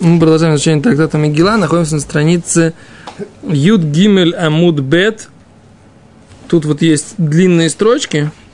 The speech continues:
Да? Тринадцать Б, да? Длинные строчки здесь начинаются.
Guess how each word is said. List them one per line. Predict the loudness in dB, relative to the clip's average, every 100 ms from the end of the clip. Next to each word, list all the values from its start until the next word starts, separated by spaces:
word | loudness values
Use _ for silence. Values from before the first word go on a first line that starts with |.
| -20 -20 -20 -20 -20 -18 -6
Да? | 0 0 -2 -8 -20 -20 -20 -20 -20 -20 -20 -20 -20 -20 -20 -20 -20 -14 -4
Тринадцать | 0 2 0 -2 -2
Б, | 0
да? | 0 -2
Длинные | -2 0 2 2
строчки | 0 0 0 -2 -6
здесь | -6 -6
начинаются. | -6 -4 -4 -6 -12